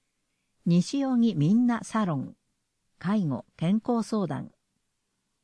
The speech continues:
毎月第一水曜日、午後二時三十分から四時。定員、各二十名。申し込み順です。参加費は一回二百円。悠々大宮堀之内館。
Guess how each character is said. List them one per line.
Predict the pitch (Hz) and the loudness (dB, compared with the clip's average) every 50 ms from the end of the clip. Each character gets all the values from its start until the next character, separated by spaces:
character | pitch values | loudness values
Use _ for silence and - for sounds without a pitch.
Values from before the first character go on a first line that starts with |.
| _ _ - | _ _ -4
毎 | 233 233 269 269 | -2 -2 -2 -2
月 | - - - - 226 208 - | -6 -8 -4 -2 -2 -2 0
第 | 156 175 202 226 226 | 0 0 2 2 0
一 | 214 - 220 196 | -2 -2 -4 -4
水 | - - 202 196 196 | -2 0 0 2 2
曜 | 196 175 151 131 | 2 2 0 0
日、 | 135 139 - - 220 | -2 -6 -8 -6 0
午 | 208 233 233 | 2 2 2
後 | 214 196 | 4 4
二 | 202 233 247 | 4 2 2
時 | 196 190 | 2 0
三 | 180 - 202 202 196 | -2 -2 0 0 0
十 | 196 202 | 0 -2
分 | - - 165 143 135 | -4 -4 -4 -4 -2
か | - 147 143 | -2 -2 -2
ら | 139 139 | -2 0
四 | 147 175 185 | 0 0 -2
時。 | 160 147 - - _ _ _ _ _ _ _ _ _ _ _ _ | -2 -4 -8 -14 _ _ _ _ _ _ _ _ _ _ _ _
定 | - 240 233 226 220 214 | -4 -2 0 2 2 2
員、 | 196 190 175 - - | 2 0 -2 -4 -4
各 | - 233 214 - 185 175 175 | -4 -4 -2 -2 -2 0 2
二 | 180 185 190 | 2 2 4
十 | 208 247 240 214 165 | 4 2 2 2 2
名。 | 151 131 127 123 - - _ _ _ - | 0 -2 -4 -6 -10 -14 _ _ _ -2
申 | - 180 208 214 | 0 2 2 2
し | - - | 0 0
込 | - 214 | 0 0
み | 196 196 | 2 2
順 | 175 190 190 180 | 0 0 -2 -2
で | 175 180 180 | -2 -4 -6
す。 | - - - _ _ _ _ _ _ _ | -8 -12 -20 _ _ _ _ _ _ _
参 | _ - 208 202 196 196 | _ -2 0 0 0 0
加 | 214 | -2
費 | 175 - 165 175 | -4 -2 0 0
は | 196 202 - | 0 0 -2
一 | - 170 - _ - | -6 -10 -10 _ -8
回 | - 208 202 196 185 - - | -4 -2 0 0 -2 -2 0
二 | 180 175 170 | 2 2 2
百 | - 226 226 - - 208 | 2 0 -2 -2 -2 -4
円。 | 170 131 - - - _ _ _ _ _ _ _ _ _ _ _ _ _ _ _ _ _ _ _ _ _ _ _ _ _ _ _ _ _ _ - | -2 -4 -6 -8 -12 _ _ _ _ _ _ _ _ _ _ _ _ _ _ _ _ _ _ _ _ _ _ _ _ _ _ _ _ _ _ 0
悠 | 175 175 220 262 277 262 | 2 4 4 4 4 2
々 | 233 233 233 220 214 202 - - | 0 2 2 2 2 0 -2 0
大 | 170 165 196 247 262 254 | 2 4 4 4 4 4
宮 | 247 240 233 233 226 | 2 2 2 0 0
堀 | - - 170 185 220 | 0 0 2 2 2
之 | 220 226 220 | 2 2 0
内 | 208 202 - - - | -2 -4 -6 -8 -8
館。 | - 139 127 - - | -6 -6 -6 -6 -8